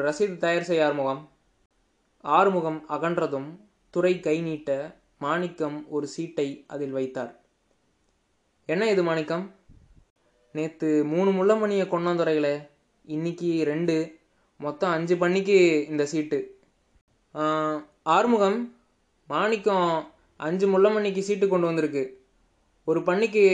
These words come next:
எவ்வளோ கொடுக்குறோம்?" "அஞ்சு ரூபா துரைகளே." "அந்த பன்னிகளை பிடிக்கிறது ரொம்ப கஷ்டமான வேலையாம், அதனால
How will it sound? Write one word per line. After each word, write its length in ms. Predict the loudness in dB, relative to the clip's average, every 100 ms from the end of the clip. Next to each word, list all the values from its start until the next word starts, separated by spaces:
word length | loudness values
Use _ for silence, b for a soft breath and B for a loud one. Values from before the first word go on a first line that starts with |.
| 6
எவ்வளோ 260 | 6 6
கொடுக்குறோம்?" 460 | 6 4 4 4 2 -8 -20 -20 _ _ _ _ _ _ _ _ _ _ _ _ -14
"அஞ்சு 240 | -8 0 4
ரூபா 160 | 6
துரைகளே." 420 | 6 4 2 0 -4 -8 _ _ _ _ _ _ _ _ _ -10
"அந்த 180 | -4 0
பன்னிகளை 460 | 0 0 2 2
பிடிக்கிறது 500 | 2 2 2 2 2 2 2 0 -6 _
ரொம்ப 260 | -4 0 0
கஷ்டமான 540 | 0 0 0 0 2 4
வேலையாம், 420 | 4 4 0 -6 -14 _ _ _ -4
அதனால 380 | -2 0 4